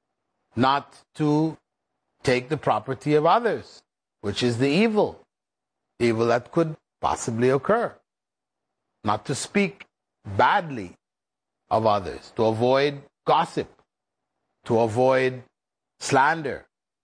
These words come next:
Speak well. We command the good. Avoid evil speech.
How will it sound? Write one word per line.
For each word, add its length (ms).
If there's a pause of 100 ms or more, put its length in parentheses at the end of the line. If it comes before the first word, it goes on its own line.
Speak 260
well. 460 (1000)
We 100
command 440
the 60
good. 340 (720)
Avoid 480
evil 300
speech. 580